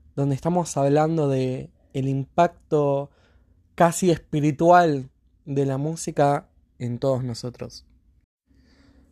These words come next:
Podés encontrarlo a él en Facebook como Ale Siri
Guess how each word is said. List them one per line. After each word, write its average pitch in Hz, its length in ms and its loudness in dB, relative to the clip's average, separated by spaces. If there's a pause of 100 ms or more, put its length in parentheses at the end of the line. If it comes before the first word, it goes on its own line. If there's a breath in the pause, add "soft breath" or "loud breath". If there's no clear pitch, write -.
(140 soft breath)
Podés 139 340 4
encontrarlo 151 560 -2
a 156 60 2
él 160 80 0
en 160 120 -2
Facebook 180 640 -2
como 131 360 -6
Ale 143 220 2
Siri 202 460 -4